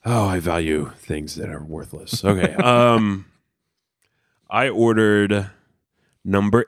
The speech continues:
eight off the auth-, authentic menu, which is Chongying style peppery chicken, comma, extra spicy.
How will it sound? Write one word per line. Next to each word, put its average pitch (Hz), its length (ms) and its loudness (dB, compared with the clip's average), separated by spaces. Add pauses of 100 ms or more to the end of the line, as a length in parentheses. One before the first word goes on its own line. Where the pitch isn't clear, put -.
(120)
eight 107 300 4
off 92 140 -2
the 90 160 0
auth-, - 280 -4
authentic 87 420 -4
menu, 82 460 -4
which 87 180 -4
is 87 200 -6 (320)
Chongying 113 600 2
style 85 360 -2
peppery 123 520 -2
chicken, 78 520 -10 (260)
comma, 92 440 -2 (220)
extra 95 520 -2
spicy. - 760 -6